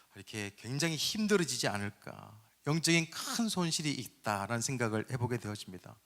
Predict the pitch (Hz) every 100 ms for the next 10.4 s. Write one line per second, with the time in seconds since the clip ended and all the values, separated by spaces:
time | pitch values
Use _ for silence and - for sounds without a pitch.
0 | - - - - - 160 180 143 180 196
1 | 160 139 160 156 - 90 - 110 107 _
2 | _ _ - - - 113 113 123 127 120
3 | 113 110 113 - 127 113 101 131 127 -
4 | - - - - 123 160 165 160 156 120
5 | 131 123 - 117 120 139 127 98 85 _
6 | _ _ _ _ _ - - 208 202 180
7 | 143 151 139 110 - 82 101 120 117 98
8 | 90 135 143 123 127 123 117 113 92 -
9 | 95 - - - - - - 180 123 90
10 | 85 87 110